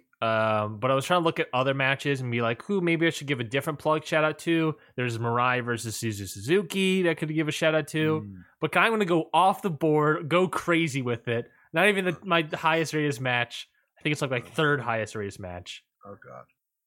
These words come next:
Speaker 1: Alex Kane versus Davey Richards for the M L W National Openweight title match on this past week's episode of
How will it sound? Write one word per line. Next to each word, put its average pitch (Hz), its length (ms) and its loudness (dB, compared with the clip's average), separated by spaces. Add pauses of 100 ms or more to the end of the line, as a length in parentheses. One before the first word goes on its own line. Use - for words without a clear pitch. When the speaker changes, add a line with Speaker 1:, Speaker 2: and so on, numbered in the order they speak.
(340)
Speaker 1:
Alex 269 420 2
Kane 196 720 2
versus 156 480 0
Davey 180 480 2
Richards 165 880 0
for 110 100 -8
the 101 120 -2
M 135 120 -2
L 165 120 2
W 151 440 0
National 160 840 -2
Openweight 147 680 -4
title 143 260 -2
match 123 460 -10 (340)
on 104 80 -16
this 107 140 -14
past 151 480 -2
week's 131 200 -10
episode 117 420 -4
of 107 120 -4